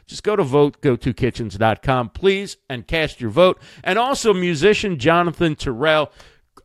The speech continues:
Always a great show, Jenny Q, nine P M Eastern on Facebook Live.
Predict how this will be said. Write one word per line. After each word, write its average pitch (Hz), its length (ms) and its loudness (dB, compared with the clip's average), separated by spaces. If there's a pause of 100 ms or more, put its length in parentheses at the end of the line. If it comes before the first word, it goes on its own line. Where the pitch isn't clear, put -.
Always 233 360 2
a 165 40 -6
great 147 320 0
show, 143 520 2
Jenny 147 320 -4
Q, 113 360 0 (240)
nine 156 360 2
P 160 180 2
M 147 220 0 (100)
Eastern 170 680 0
on 143 440 0
Facebook 147 640 0
Live. 165 460 2